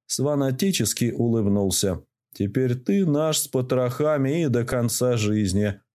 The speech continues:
Обратного пути у тебя нет. Партизаны не простят тебе захват подпольного госпиталя, плена сорока семи товарищей и гибели еще пятерых. Так что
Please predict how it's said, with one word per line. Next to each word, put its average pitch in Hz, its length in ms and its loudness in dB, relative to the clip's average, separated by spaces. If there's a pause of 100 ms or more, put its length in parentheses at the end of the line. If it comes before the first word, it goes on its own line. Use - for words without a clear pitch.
(300)
Обратного 151 640 0
пути 156 340 0
у 139 60 2
тебя 127 380 0
нет. 110 380 0 (720)
Партизаны 120 640 0
не 120 100 2
простят 127 600 0
тебе 110 240 2
захват 123 520 0
подпольного 117 680 0
госпиталя, 104 800 0 (460)
плена 165 340 2
сорока 151 460 0
семи 143 320 0
товарищей 147 800 0 (240)
и 139 200 2
гибели 160 440 0
еще 131 500 0
пятерых. 113 680 0 (440)
Так 117 180 0
что 123 420 -2